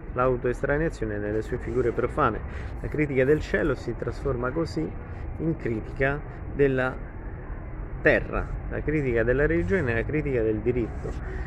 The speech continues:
Quindi qui si tratta non soltanto di capire che questo già l'aveva fatto Feuerbach, e lo avevano seguito anche Marx e i suoi seguaci, i seguaci, eh, di Feuerbach,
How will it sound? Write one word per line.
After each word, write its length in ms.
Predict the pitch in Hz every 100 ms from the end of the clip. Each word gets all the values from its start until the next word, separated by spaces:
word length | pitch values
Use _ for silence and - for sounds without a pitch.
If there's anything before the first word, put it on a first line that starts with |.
| -
Quindi 260 | - 147 131
qui 160 | - 156
si 160 | 131
tratta 440 | 123 123 110 - 123
non 160 | 127
soltanto 580 | 117 131 - 170 135 123
di 100 | 113
capire 640 | 113 110 131 139 135 113 110 - - - - - - - - -
che 180 | - 107 -
questo 240 | 143 143 -
già 140 | 127
l'aveva 180 | 117 113
fatto 320 | 120 113 123
Feuerbach, 640 | - 120 110 107 - - - - - - - -
e 100 | 127
lo 120 | 120
avevano 280 | 120 127 120
seguito 600 | 104 123 117 127 110 113 - - - - - - - - -
anche 280 | 113 -
Marx 540 | 120 113 113 113 - 117
e 100 | 107
i 60 | -
suoi 240 | - 117
seguaci, 560 | 110 113 117 107 101 104
i 20 |
seguaci, 560 | - 113 117 - 110 -
eh, 280 | 113 107 104
di 120 | 104 110
Feuerbach, 760 | 135 107 104 104 101 104 -